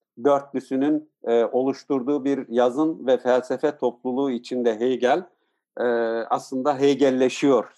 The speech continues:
diyebiliriz. Bunlara dört Friedrichler denilir, e, ve ö-, ö-, ö-, öyle anılır. E,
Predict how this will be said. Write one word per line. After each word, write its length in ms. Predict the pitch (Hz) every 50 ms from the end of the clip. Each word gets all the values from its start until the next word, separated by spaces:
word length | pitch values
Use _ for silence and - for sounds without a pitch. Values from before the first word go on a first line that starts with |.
| _ -
diyebiliriz. 680 | 117 120 123 120 113 117 107 117 104 110 107 101 -
Bunlara 460 | 131 131 135 135 131 135 143 139 120 117
dört 280 | 139 135 131 - -
Friedrichler 840 | - 131 127 131 110 131 123 127 123 - - 135 135 135 117 - - - - _ _ _ _ _ -
denilir, 580 | 117 120 117 113 110 107 123 151 - - _ _ _ _ _ _ _ _ _ -
e, 80 | 107
ve 500 | 113 113 110 110 - 127 147 151 135 117
ö-, 200 | - 127 139 - -
ö-, 240 | - 139 135 117 139 - _ -
ö-, 140 | 127 120 117 - -
öyle 320 | 139 143 143 135 135 117
anılır. 480 | 110 - 110 110 107 113 113 135 170 170 - _ _ _ _ _ _ _ _ _ -
E, 240 | 127 123 120 120